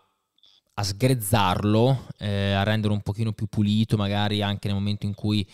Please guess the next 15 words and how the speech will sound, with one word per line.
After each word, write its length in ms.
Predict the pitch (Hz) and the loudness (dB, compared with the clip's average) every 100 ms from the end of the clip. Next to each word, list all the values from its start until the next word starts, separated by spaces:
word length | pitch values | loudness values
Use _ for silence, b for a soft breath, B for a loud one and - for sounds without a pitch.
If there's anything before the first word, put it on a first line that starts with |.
| B B | B B
perché 180 | - 117 | -6 -2
in 40 | 131 | 0
realtà 240 | 131 175 | 0 -2
c'è 120 | - | 0
un 100 | 123 | 0
controllo 360 | 113 110 117 117 | 0 -2 0 0
di 120 | 113 | 0
palla 280 | - 127 139 | -2 -4 -4
che, 320 | - 104 95 b b b | -2 -2 -4 b b b
che 200 | - 113 | -6 -4
è 40 | 107 | -2
buono, 480 | 104 104 98 98 | -2 0 0 -2
poi 140 | 98 143 | -2 -2
magari 320 | 127 120 131 | -2 -2 -2
però, 320 | 120 117 123 | -2 0 0